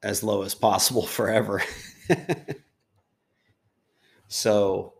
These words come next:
retirement, I'm not quite there yet. I think it'll pull itself together. I think it'll figure itself out. Or maybe I'll never retire. I know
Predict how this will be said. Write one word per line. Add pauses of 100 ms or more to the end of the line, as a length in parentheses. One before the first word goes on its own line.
(2250)
retirement,
I'm
not (540)
quite
there
yet.
I
think
it'll
pull
itself
together. (720)
I
think
it'll
figure
itself
out. (1700)
Or
maybe
I'll
never
retire.
I
know